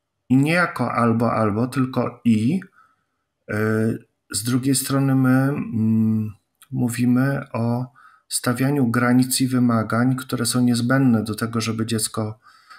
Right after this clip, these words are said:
y, dojrzewało, by stało się dojrzałym człowiekiem. Także wybalansowanie tego, pełna wolność, która się dokonuje w granicach i wymaganiach, to jest już,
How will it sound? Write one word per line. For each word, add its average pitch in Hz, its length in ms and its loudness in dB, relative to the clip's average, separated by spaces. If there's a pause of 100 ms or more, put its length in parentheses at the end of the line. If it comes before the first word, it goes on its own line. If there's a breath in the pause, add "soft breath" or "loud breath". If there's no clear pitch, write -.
(180 loud breath)
y, 110 40 -8 (420)
dojrzewało, 110 880 -2
by 104 420 -6 (180)
stało 107 400 -4
się 107 380 -4 (200)
dojrzałym 113 720 2
człowiekiem. 92 720 -8 (880 loud breath)
Także 113 520 -2 (580)
wybalansowanie 135 1160 2
tego, 104 400 -4
pełna 151 460 0
wolność, 104 960 -2 (260)
która 127 380 0
się 117 180 -2
dokonuje 123 560 2
w 110 120 -8
granicach 120 680 0
i 107 60 -4
wymaganiach, 113 760 0
to 131 220 -4
jest 135 340 -4
już, 113 460 -6